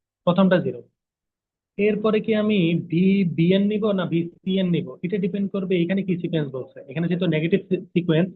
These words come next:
বা এসিবি বলছে, ভিএএন এর পরে আমার হবে ভিসিএন, এটাই হচ্ছে পার্থক্য। ভিসিএন সমান একশো angle of minus একশো বিশ, ভিবিএন সমান একশো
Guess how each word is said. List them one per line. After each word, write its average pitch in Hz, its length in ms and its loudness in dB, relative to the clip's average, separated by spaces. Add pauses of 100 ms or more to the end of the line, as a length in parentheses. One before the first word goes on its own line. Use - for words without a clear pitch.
বা 151 80 2 (140)
এসিবি 196 260 4 (100)
বলছে, 143 240 -2 (580)
ভিএএন 196 600 2
এর 202 140 -4
পরে 220 220 0
আমার 180 180 0
হবে 175 220 0
ভিসিএন, 170 440 0 (180)
এটাই 190 200 -2
হচ্ছে 180 220 -6
পার্থক্য। - 360 -10 (1400)
ভিসিএন 165 400 0
সমান 190 180 -2 (100)
একশো - 220 -12 (120)
angle 160 200 -4
of 175 140 -6
minus 156 280 -8
একশো 170 240 -10
বিশ, 240 160 0 (500)
ভিবিএন 160 480 4
সমান 190 240 2 (100)
একশো - 180 -4